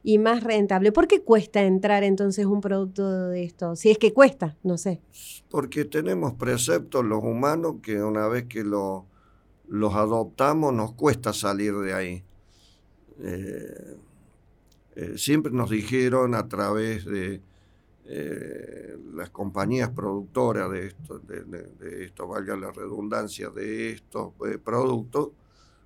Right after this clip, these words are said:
Speaker 2: <clears throat> eh, inculcaron a través de las universidades, a través del inta, a través de conicet u otra, con buena intención, ¿eh?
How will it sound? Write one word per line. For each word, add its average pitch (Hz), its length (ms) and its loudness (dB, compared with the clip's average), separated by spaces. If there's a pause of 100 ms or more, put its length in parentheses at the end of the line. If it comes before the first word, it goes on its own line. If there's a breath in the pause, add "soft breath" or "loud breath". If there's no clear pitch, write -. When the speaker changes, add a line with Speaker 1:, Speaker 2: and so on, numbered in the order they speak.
(160)
Speaker 2:
<clears throat> - 920 -4
eh, 101 320 -4
inculcaron 120 920 0
a 98 140 -4
través 104 460 -4
de 107 100 -2
las 101 140 -2
universidades, 110 800 -4
a 98 80 -8
través 90 400 -10
del 104 180 -4
inta, 113 760 -8 (500)
a 85 140 -8
través 95 420 -6
de 95 120 -6
conicet 107 680 -6
u 117 240 -2
otra, 127 320 -4
con 123 200 -2
buena 160 240 -2
intención, 117 680 -4
¿eh? 95 180 -8